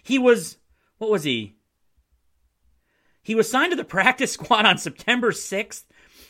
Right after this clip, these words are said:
because of Savage's injury. He gets called up to the roster yesterday from the practice squad. And in the fourth quarter, he hits, uh, Johnson so hard that the friggin' ball pop-, he put his helmet on the ball and it, like, flew out. And led to a Packers fumble recovery, turnover for the defense.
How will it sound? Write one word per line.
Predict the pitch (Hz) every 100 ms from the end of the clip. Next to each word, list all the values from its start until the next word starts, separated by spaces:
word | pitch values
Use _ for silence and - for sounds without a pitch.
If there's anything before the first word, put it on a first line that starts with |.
| _
because | 190 214
of | 175
Savage's | 202 196 262 233 214
injury. | 220 220 233 220
He | 202
gets | 175 175
called | - 165 220 254
up | 247 247
to |
the | 196
roster | 170 165 202 196 175
yesterday | 139 160 - 170 117 110 110
from | 123 143
the |
practice | 131 151 165 156
squad. | - 123 117 117 _ - - -
And | 233
in | 294
the |
fourth | 254 302 -
quarter, | 247 320 311 269 - _ _
he | 254 233
hits, | 262 - 262
uh, | 254 240
Johnson | 202 208 247 294 240 226 214
so | 254 233
hard | 214 254 240
that | 226
the | 208 175
friggin' | - 247 220
ball | 170 214 254
pop-, | 226 202
he | 180
put | 175 233
his | 208
helmet | 220 262
on | 214
the | 180
ball | 165 165
and |
it, | 165
like, | 143 117
flew | _ 208 277 269
out. | 240 233 143 - _ - - -
And | 190
led | 196
to | 190
a | 220
Packers | 180 180 190 202 208 190 - _ _ _
fumble | - 254 262
recovery, | 220 190 131
turnover | - 175 180 208
for | 247
the | 247
defense. | 220 294 302 175 110 - -